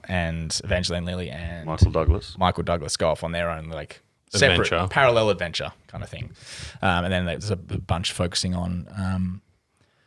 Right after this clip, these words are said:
Speaker 1: Jonathan Majors Kang, who may or may not be coming back ever, um,
Speaker 3: What do you
Speaker 1: depending on
Speaker 3: mean?
Speaker 1: what happens with his court case. Oh, has
Speaker 3: I'm
Speaker 1: that
Speaker 3: not
Speaker 1: got
Speaker 3: across that,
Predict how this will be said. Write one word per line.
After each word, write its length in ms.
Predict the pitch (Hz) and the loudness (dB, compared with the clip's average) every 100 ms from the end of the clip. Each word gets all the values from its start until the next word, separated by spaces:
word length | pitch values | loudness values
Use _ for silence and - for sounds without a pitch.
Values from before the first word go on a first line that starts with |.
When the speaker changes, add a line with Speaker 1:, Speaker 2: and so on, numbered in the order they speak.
| _ _ | _ _
Speaker 1:
Jonathan 280 | - 95 101 | 4 6 8
Majors 280 | 98 98 95 | 6 6 4
Kang, 280 | - 120 101 | 6 6 6
who 420 | 95 98 98 92 - | 6 6 4 0 -8
may 400 | 101 113 131 143 | -2 6 8 12
or 120 | 135 | 12
may 200 | 135 135 | 12 12
not 200 | 123 - | 10 8
be 100 | 120 | 6
coming 280 | 113 110 95 | 8 6 6
back 260 | 80 - - | 2 -2 -6
ever, 300 | 78 71 - - - | -6 -6 -8 -12 -6
um, 0 | |
Speaker 3:
What 80 | 95 | -2
do 0 | |
you 600 | 90 85 85 82 82 92 - | 0 2 0 -2 -4 -6 -4
Speaker 1:
depending 180 | 104 127 | 2 4
on 60 | |
Speaker 3:
mean? 120 | 139 | 6
Speaker 1:
what 40 | 123 | 4
happens 460 | 90 87 90 - - - | 0 -4 -10 -12 -20 -14
with 360 | 98 - - | -12 -12 -8
his 400 | 104 101 104 - | -2 -2 -2 -8
court 380 | - 117 123 - | -2 0 0 0
case. 440 | 139 233 - - - - - _ | 0 2 -2 -8 -12 -16 -20 _
Oh, 220 | 117 101 87 | -4 -2 0
has 160 | 101 | 2
Speaker 3:
I'm 60 | 104 | 4
Speaker 1:
that 60 | 104 | 6
Speaker 3:
not 100 | 90 | 6
Speaker 1:
got 100 | 90 | 6
Speaker 3:
across 280 | 95 87 - | 6 4 4
that, 240 | 85 90 | 0 0